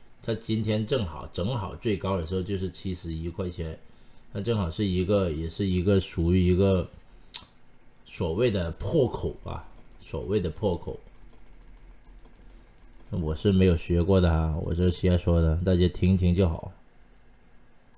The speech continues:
发现这个点破了这里以后呢，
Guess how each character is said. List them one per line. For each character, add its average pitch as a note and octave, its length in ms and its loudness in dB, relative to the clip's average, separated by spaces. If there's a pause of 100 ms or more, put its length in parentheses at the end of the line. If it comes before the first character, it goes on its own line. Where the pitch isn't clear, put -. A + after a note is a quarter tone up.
(300)
发 F2 120 -4
现 F2+ 300 2 (3000)
这 F#2+ 140 -6
个 F2 100 -2
点 D2+ 280 -6
破 - 300 -4
了 F2+ 120 2
这 F2+ 120 0
里 D#2+ 160 -2
以 D2+ 80 -4
后 F2 220 0
呢， E2+ 300 2